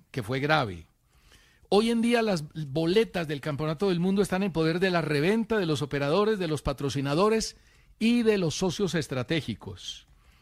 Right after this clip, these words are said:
China compró los derechos de televisión del dos mil veintidós en sesenta millones de dólares. La India, a través de una empresa, bueno, la empresa china se llama C H N.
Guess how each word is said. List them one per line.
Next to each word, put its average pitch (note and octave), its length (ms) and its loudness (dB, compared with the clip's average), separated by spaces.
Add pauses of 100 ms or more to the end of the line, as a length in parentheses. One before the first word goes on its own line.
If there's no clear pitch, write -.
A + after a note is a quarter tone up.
(540)
China G3+ 580 2 (480)
compró F3+ 400 2
los A3+ 220 0
derechos G3 480 0
de G3 100 0
televisión D#3 960 -2 (260)
del F3 280 0
dos E3 200 -2
mil G3 180 0
veintidós G3 680 0 (100)
en F3+ 220 0
sesenta G3+ 560 0
millones F3+ 400 0
de D#3+ 60 2
dólares. A#2+ 680 -2 (640)
La F#3 260 4
India, G3 420 2
a D3+ 60 -2
través D#3+ 280 0
de G#3+ 80 0
una G#3+ 100 0
empresa, G3 520 0
bueno, C3 200 -2
la C3+ 80 -2
empresa E3+ 340 0
china G3+ 280 -2
se D#3 140 -2
llama F#3 440 2 (540)
C - 680 0 (160)
H G3+ 600 0 (100)
N. C#3+ 440 -2